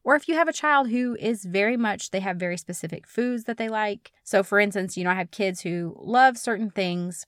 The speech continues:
but we need to make sure that they're allergy friendly. Or, like, a,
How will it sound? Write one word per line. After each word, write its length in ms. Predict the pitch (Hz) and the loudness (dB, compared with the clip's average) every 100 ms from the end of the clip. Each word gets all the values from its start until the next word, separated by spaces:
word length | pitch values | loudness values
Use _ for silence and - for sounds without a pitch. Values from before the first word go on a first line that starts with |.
| - | 0
but 300 | 170 104 185 | 0 0 -4
we 120 | 208 | -2
need 160 | 202 190 | -2 -4
to 60 | |
make 140 | 180 - | -6 -6
sure 120 | 175 | -6
that 140 | 160 | -6
they're 180 | - - | -6 -4
allergy 320 | 156 156 160 | -2 -2 -6
friendly. 540 | - 294 285 277 277 269 - _ - | -2 0 2 0 -2 -4 -10 _ -2
Or, 420 | 233 233 214 208 | 2 4 4 2
like, 220 | - 185 - | 0 -2 0
a, 280 | - 185 | 0 0